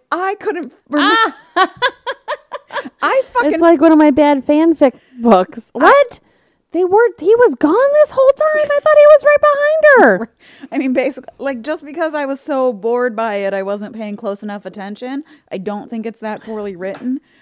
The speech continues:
Speaker 2: That happened in one of my books recently, too.
Speaker 1: It's
Speaker 2: I
Speaker 1: just
Speaker 2: went from,
Speaker 1: too
Speaker 2: like, book one to book two, and
Speaker 1: Yeah.
Speaker 2: in book two, all of a sudden, the parents hated the marriage, and there was this giant discord, and I was like,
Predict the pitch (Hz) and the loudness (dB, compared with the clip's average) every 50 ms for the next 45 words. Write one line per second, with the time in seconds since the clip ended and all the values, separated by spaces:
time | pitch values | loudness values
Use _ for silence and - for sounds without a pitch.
0 | _ _ - _ - 214 254 269 277 285 320 320 - 349 311 311 302 269 254 269 | _ _ -20 _ -6 -4 -2 -2 -2 0 -2 0 2 4 4 6 6 6 6 6
1 | 262 262 247 240 233 233 233 214 226 208 214 - 202 202 190 - 196 180 156 196 | 6 4 4 4 2 0 2 2 0 0 0 -4 -6 -6 -6 -6 -8 -10 -8 -10
2 | 190 196 196 196 180 180 185 185 196 - - 214 214 202 202 196 190 - _ _ | -10 -8 -6 -6 -4 -4 -4 -6 -6 -6 -6 -6 -4 -4 -4 -4 -6 -10 _ _
3 | _ _ _ _ _ _ _ _ 226 233 233 - - 214 208 208 214 214 220 226 | _ _ _ _ _ _ _ _ 0 0 0 -2 -8 -4 -2 -2 0 0 0 0
4 | 226 220 202 180 - 214 214 - _ _ - - - 208 214 214 220 220 220 208 | -2 -2 -4 -4 -2 -4 -4 -4 _ _ -18 -6 -4 -4 -2 -2 -2 -2 -2 -2
5 | 190 180 185 190 226 220 214 _ _ - - - 220 220 220 220 196 196 202 208 | -2 -4 -4 -2 -4 -4 -4 _ _ -10 -6 -4 -2 -2 0 0 0 0 0 0
6 | 202 208 202 - - 226 214 214 214 202 196 - - 202 208 208 202 196 - - | 0 -2 -4 -4 -4 -6 -4 -4 -6 -10 -12 -12 -12 -10 -8 -8 -8 -10 -14 -12
7 | - 190 190 202 208 208 208 196 185 185 185 196 196 208 214 214 208 202 - _ | -8 -8 -6 -6 -6 -6 -6 -6 -4 -4 -4 -4 -4 -4 -4 -4 -6 -8 -14 _
8 | _ _ _ _ _ _ _ _ _ - 196 196 196 190 190 196 190 190 196 190 | _ _ _ _ _ _ _ _ _ -6 -4 -2 -2 -2 -2 -2 -4 -4 -6 -6
9 | 208 202 196 196 196 185 - 190 185 - - 196 - 226 202 208 208 202 202 196 | -6 -4 -2 -2 -4 -4 -6 -10 -12 -12 -16 -10 -8 -6 -4 -4 -4 -4 -6 -6
10 | - 202 202 202 - _ - - 208 220 214 214 208 214 220 214 202 175 165 - | -6 -6 -6 -6 -10 _ -6 -2 0 0 2 2 0 0 0 -2 -4 -6 -8 -6
11 | - 202 214 220 214 226 220 214 214 - _ _ | -6 -4 -4 -4 -4 -4 -6 -6 -6 -8 _ _